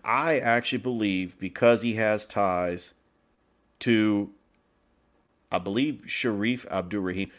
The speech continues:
I gotta look that up. I wanna see if Amir Abdur-Rahim is related to Sharif Abdur-Rahim, because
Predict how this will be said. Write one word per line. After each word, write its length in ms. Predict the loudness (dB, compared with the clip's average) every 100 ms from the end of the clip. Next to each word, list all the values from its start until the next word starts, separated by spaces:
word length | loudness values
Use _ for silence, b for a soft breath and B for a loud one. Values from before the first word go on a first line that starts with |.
| B
I 140 | 2 4
gotta 220 | 4 4
look 240 | 2 0
that 180 | 0 2
up. 260 | 2 -2 -8 _ _ _ _ _ -6
I 120 | -2
wanna 240 | 0 0 -2
see 420 | 0 2 2 0 -2
if 320 | 2 2 0 -6 -4
Amir 600 | -2 2 4 4 4 2
Abdur-Rahim 1700 | 0 -2 -2 2 2 2 0 -6 -10 -4 -4 -2 -2 -2 -4 -6 -12 _ _ _ _ _ _ 0
is 720 | 4 4 4 2 0 -8 -12 _ _ _ _ _ _ _ _ _ -6
related 720 | 0 2 2 2 2 2 0
to 260 | -2 -6 -4
Sharif 640 | -4 -4 -2 -2 -4 -8 _ -8
Abdur-Rahim, 720 | -6 -6 -6 -6 -8 -12 -14 _ _ _ _ _ _ _ _ _ _ _ _
because 720 | -4 0 4 6 6 4 -2